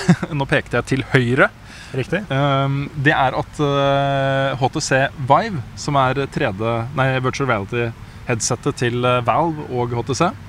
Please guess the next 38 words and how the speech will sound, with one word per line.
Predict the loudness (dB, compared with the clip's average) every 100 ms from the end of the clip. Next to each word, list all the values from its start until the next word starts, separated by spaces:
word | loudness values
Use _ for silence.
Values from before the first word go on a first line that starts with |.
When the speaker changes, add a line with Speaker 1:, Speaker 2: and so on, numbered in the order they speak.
| -14
Speaker 2:
Stemmer. | -10 -6 -6 -8 -16 -16 -16 -16 -18 -18 -10 0
Speaker 1:
det | 2 2
får | 2 2 2
ikke | 0 -2
full | 0 0 0
lansering | -2 0 -2 0 -2
i |
år | -2
allikevel. | -2 -2 -2 -6 -6 -16 -18 -16 -16 -16 -12 0
Speaker 2:
Nei. | 0 0 -6
Speaker 1:
Nei. | -6 -6
Speaker 2:
Så | 0
da | 2
kommer | 2 0
vel | -2
ingen | -4 -2
av | -2
de | -2
i |
år? | -2 -6 -14 -16 -2
Speaker 1:
Ingen | 4 4 4
kommer | 2 2
i | 0
år. | -2 -6 0
Speaker 2:
Nei. | 2
Speaker 1:
Men, | 4
eh, | 4 2
den | 2 0
får, | 0 0
de, | -2 -4
de | -2 -2
kaller | -2 -2
det | -2
en | -4
be-, | -2
en | -2
begrenset | 0 0 0 -2 -4 -4 -6 -8 -12 -4
lansering | -2 0 0 0